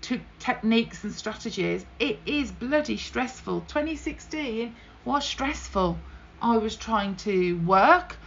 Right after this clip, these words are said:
have chemo, look after my husband, who was incredibly anxious about my treatment and about my diagnosis,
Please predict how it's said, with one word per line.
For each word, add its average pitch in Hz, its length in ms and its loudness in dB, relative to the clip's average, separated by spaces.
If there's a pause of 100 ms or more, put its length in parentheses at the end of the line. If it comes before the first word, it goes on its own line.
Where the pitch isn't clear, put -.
(140)
have 196 240 0
chemo, 247 640 4 (1000)
look 220 180 -2
after 247 240 -2
my 214 120 4
husband, 220 340 0
who 208 100 -2
was 202 220 -6
incredibly 208 880 -2
anxious 165 380 -2
about 165 300 -4
my 175 100 -4
treatment 185 600 -4
and 190 100 -6
about 175 380 2
my 180 120 -2
diagnosis, 180 840 -4